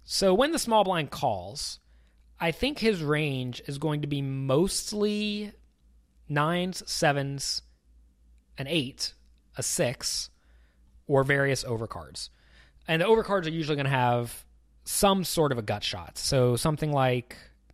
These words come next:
jack ten, jack eight's an open-ended straight draw. Well, double gut shot. Close enough. I, I sort of group all the straight draws together. I mean, jack eight has eight clean outs to the nuts. Obviously not exactly eight this time 'cause I have two sixes. But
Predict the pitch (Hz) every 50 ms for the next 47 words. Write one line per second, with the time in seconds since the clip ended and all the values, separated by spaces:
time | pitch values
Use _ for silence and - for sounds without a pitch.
0 | _ _ _ _ _ - - 143 131 123 - - - 147 131 127 127 131 127 127
1 | 135 151 - _ _ - - 151 143 139 - 139 131 123 - - 117 117 110 117
2 | 117 120 117 107 - - 101 98 95 98 98 104 113 135 156 - - - 135 104
3 | 101 - - - 131 120 117 107 107 98 - - 107 101 104 - - - - -
4 | - - - - - _ - - 233 - - 156 127 127 - - - - - _
5 | - 202 208 226 214 202 302 311 240 - 147 170 147 160 147 139 135 - - -
6 | 131 123 117 123 117 113 107 - 117 113 107 104 110 113 120 117 113 107 120 127
7 | 123 120 - 120 113 110 120 - - 123 117 113 110 110 - - - _ _ _
8 | - - _ - - 123 113 - - - 120 113 113 110 113 - - 117 107 113
9 | 113 117 135 - - - - - - - - _ - - 120 104 101 104 113 107
10 | 107 101 95 104 - 117 110 110 120 107 107 - 107 104 101 98 98 135 131 -
11 | - 107 107 107 113 107 98 98 - - 110 - - 220 - - 113 104 - -
12 | - - - - - - - 156 156 143 143 - -